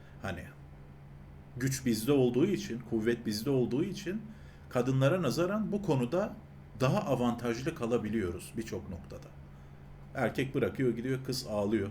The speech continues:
ne bileyim, bir şey yapmıyor yüzde doksanı. Ama diğer türlü sıkıntılı işte arkadaşlar. Kadınlar çok dikkat etsin.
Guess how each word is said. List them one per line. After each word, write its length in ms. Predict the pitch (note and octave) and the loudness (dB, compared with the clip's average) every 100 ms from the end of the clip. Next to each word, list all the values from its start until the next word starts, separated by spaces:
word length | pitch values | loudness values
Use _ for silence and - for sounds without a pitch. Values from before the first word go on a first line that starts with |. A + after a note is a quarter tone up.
| G2+ | -2
ne 120 | G#2+ | -2
bileyim, 220 | G2 E2+ - - - - - - - | -2 -6 -8 -16 -18 -18 -18 -16 -10
bir 40 | A#2 | -4
şey 200 | - G2+ | 0 2
yapmıyor 380 | A2 - F2 F2 | 2 0 -4 -4
yüzde 280 | F2+ F#2+ | -2 -2
doksanı. 400 | F2 D#2+ - F2+ - - - - - - | -2 -4 -8 -10 -10 -14 -16 -16 -14 -2
Ama 260 | A#2+ C#3 A#2 | 2 2 2
diğer 280 | B2+ C#3+ | 2 2
türlü 240 | - B2 D3 | 0 -2 -2
sıkıntılı 540 | - - G2+ G2+ A#2 | -4 -4 -4 -4 -4
işte 200 | A2+ - | -4 -4
arkadaşlar. 600 | F#2 F2+ G2 F#2 - F2+ - - - - - - - - - - | -6 -4 -6 -6 -8 -12 -14 -16 -16 -16 -16 -16 -16 -16 -12 -6
Kadınlar 380 | G#2 G#2 A2 A2 | -2 0 0 0
çok 220 | A#2 - | -4 -6
dikkat 300 | F#2+ G2+ F#2+ | -6 -6 -6
etsin. 300 | F2+ - | -8 -10